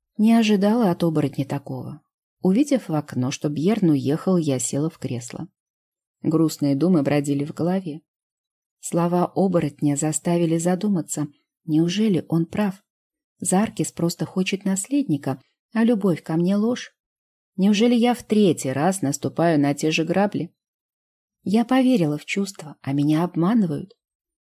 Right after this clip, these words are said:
Непроизвольно появились слёзы. Вспоминая наши ночи с драконом, я постепенно пришла в себя. Невозможно, не любя, дарить такие ощущения.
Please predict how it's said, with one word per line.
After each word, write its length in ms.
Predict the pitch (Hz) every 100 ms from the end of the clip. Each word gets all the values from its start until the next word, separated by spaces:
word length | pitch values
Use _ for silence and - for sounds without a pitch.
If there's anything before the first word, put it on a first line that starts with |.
| _ _ _ _ _
Непроизвольно 840 | 165 156 156 165 156 160 202 254 254
появились 600 | 196 180 160 165 180 -
слёзы. 640 | - 147 139 135 139 170 _ _ _ _ _
Вспоминая 580 | - - 160 156 156 151
наши 320 | 147 143 -
ночи 280 | 139 151 -
с 80 | 143
драконом, 520 | 143 143 185 196 143
я 280 | 147 170 190
постепенно 600 | 196 180 - - 156 156
пришла 400 | 185 151 - 127
в 60 | 120
себя. 360 | - - 135 - _ _ _ _ _ -
Невозможно, 800 | 135 131 127 147 156 180 -
не 140 | 123 131
любя, 340 | 135 135 170
дарить 420 | 151 139 151 - -
такие 300 | 147 151 151
ощущения. 760 | 151 202 - 262 214 147 127